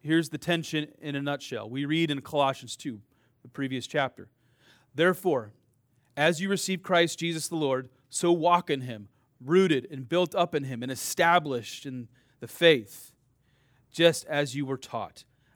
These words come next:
abounding in thanksgiving." That's the, that's what was being taught. That's the good, right? And then next verse. "See to it that no one takes you captive by philosophy and empty deceit, according to human tradition,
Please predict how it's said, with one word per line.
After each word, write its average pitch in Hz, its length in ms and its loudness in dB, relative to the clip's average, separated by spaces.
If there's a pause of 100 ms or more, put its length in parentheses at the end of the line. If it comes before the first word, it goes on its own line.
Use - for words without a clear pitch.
abounding 139 520 0
in 127 100 -4
thanksgiving." 120 460 -8
That's 127 220 -6
the, 156 120 -4 (160)
that's 147 180 -2
what 185 100 2
was 185 120 2
being 185 200 2
taught. 170 200 2
That's 151 160 -2
the 190 80 -2
good, 156 400 4 (380)
right? 175 240 0 (2250)
And 120 80 -10
then 123 260 -8
next 123 200 -10
verse. 139 420 -4 (160)
"See 226 320 2
to 233 220 6
it 180 120 2
that 151 160 -6
no 185 140 2
one 196 140 0
takes - 340 -2
you 170 80 -12
captive 151 680 2
by 143 200 4
philosophy 160 920 2
and 143 140 -2
empty 156 300 -6
deceit, 147 480 -4 (920)
according 202 460 6
to 165 80 -4
human 180 320 -2
tradition, 170 500 0